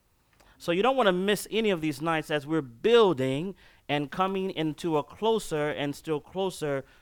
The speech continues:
relationship with Jesus. But before we begin this evening, you realize that I am not smart enough or intelligent enough to communicate the realities of the gospel to you.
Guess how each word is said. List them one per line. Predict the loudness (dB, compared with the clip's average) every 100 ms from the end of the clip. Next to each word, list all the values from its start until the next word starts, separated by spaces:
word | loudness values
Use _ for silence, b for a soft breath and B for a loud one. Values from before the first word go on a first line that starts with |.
| b
relationship | -4 0 2 0 -4 -6 -6
with | -6 -8
Jesus. | -6 -6 -4 -6
But | 0 0
before | 0 -4 -4 -2
we |
begin | -2 -2 0 -2
this | -2 -6
evening, | -6 -2 -2 -2 b b b b -8
you | -2
realize | 6 6 8 6 4 0 -8 -16 -20 _ -4
that | 2
I | 4 2
am | 2
not | 0 0
smart | -6 0 0
enough | 4 2 2
or | -2
intelligent | -2 -4 -2 0 0 -2
enough | -4 -4 -4
to | -12
communicate | -4 -4 -4 -6 -10
the | -8
realities | -2 0 -2 -6 -12
of | -8
the |
gospel | -4 -2 -4 -12
to | -14 -10
you. | -10